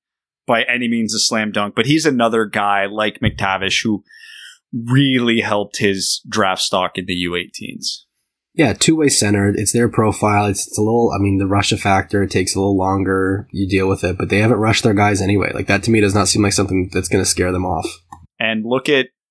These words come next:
Speaker 1: Tampa Bay right now. Steve Yzerman does not give two shits about the Russian factor.
Speaker 2: Tampa Bay has Russians?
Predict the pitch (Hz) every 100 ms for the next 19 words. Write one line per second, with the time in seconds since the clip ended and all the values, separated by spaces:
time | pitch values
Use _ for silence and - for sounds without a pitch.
0 | _ - 127 117 113 113 104 101 101 98
1 | 90 - 120 107 110 107 110 101 107 104
2 | 104 101 - 104 - - 110 - - 98
3 | - 92 95 - 87 85 - - 90 -
4 | 101 - _ _ - 160 190 190 185 175
5 | 120 131 269 254 - -